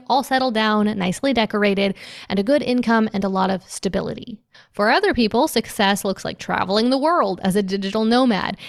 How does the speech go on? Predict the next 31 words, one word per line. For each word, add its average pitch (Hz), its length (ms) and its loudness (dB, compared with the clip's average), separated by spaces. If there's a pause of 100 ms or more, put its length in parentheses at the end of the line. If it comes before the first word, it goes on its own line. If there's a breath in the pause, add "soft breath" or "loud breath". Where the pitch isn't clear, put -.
and 262 120 2
making 285 360 0
just 320 400 0
enough 247 320 2
to 220 80 -12
be 220 100 2
able 220 140 0
to - 80 -16
fund 202 400 0
all 247 320 2
of 233 100 -4
the 240 80 -2
fun 208 220 0
adventures 185 480 0
they 190 100 2
want 180 220 -2
to 185 80 -10
go - 140 -2
on. - 340 -8 (360)
For 269 160 0
still 262 240 -2
other 262 260 0
people, 269 500 0
success 220 800 -2
might 202 180 -2
look 196 180 -2
like 208 200 -4
a 214 40 -4
life 208 300 0
of 208 140 -8
luxury, 220 680 -6